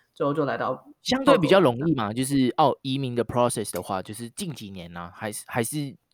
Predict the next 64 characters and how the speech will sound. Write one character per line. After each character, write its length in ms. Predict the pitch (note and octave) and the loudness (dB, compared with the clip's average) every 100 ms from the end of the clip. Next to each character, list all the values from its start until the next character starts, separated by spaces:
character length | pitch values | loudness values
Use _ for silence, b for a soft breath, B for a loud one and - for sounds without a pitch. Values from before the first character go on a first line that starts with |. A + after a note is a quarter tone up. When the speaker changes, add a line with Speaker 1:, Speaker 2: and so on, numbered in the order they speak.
| - | -6
Speaker 2:
相 240 | - C3+ | 0 2
对 120 | C#3 | 4
那 80 | C3 | 4
么 100 | B2 | 2
容 220 | G2+ E2 | 0 0
易 140 | G2+ G2+ | -4 -4
嘛？ 100 | F2+ | -2
因 80 | B2+ | -2
为 60 | |
你 60 | B2+ | -2
们 80 | G#2+ | -2
刚 120 | B2+ | 0
刚 80 | B2+ | 0
有 120 | G2+ | -4
提 120 | A2+ | 0
到 160 | A2+ A#2+ | 4 4
就 60 | |
是 40 | A2+ | 4
说 120 | C3 | 4
一 80 | C3 | 4
九 120 | C3 | 2
八 180 | B2+ A#2+ | 2 0
零 100 | G2 | -6
年 140 | F#2 | -10
就 80 | G2 | -10
开 200 | - G#2 | -8 -4
放， 200 | G#2+ G#2+ - b b b _ | 0 0 -2 b b b _
就 80 | G#2+ | -8
是 160 | A#2 - | -6 -6
移 120 | G2+ | -4
民 180 | A3 G#3 | -4 0
到 140 | G2+ | 0
现 220 | F2+ G#2 F2+ | 0 -4 -2
在， 200 | F#2 G2 | -4 -2
Speaker 1:
嗯， 20 | |
嗯。 40 | |
Speaker 2:
那 120 | C3 | -2
他 100 | C3+ | 0
们 140 | C#3 A#2+ | 0 0
有 80 | G2+ | -2
没 80 | |
有 100 | A2 | -2
就 100 | G#2 | -4
是 300 | A2 A#2+ A2 - b b - | -4 0 0 0 b b -10
可 120 | G#2+ | -4
能 180 | G2 G2+ | -4 -2
因 200 | B2 B2 | -2 6
为 220 | B2 G#2+ | 8 6
现 240 | - A#2+ | 4 0
在 180 | B2+ A2+ | 2 2
的 120 | F#2+ | 0
关 240 | F#2+ G2+ G#2 | 0 -2 -2
系， 140 | A2+ | -4
然 120 | F#2+ | -4
后 140 | G2 G#2 | -2 -2
变 200 | B2 G#2 | -2 -2
成 140 | F#2+ | -2
把 160 | F#2 F2 | -2 -2
门 160 | F#2+ | -6
槛 160 | A2 G#2+ | -8 -4
拉 180 | G2 G#2 | -4 -4
得 80 | |
很 160 | G2 G2+ - | -8 -14 -8
高 320 | - E2 | -6 -6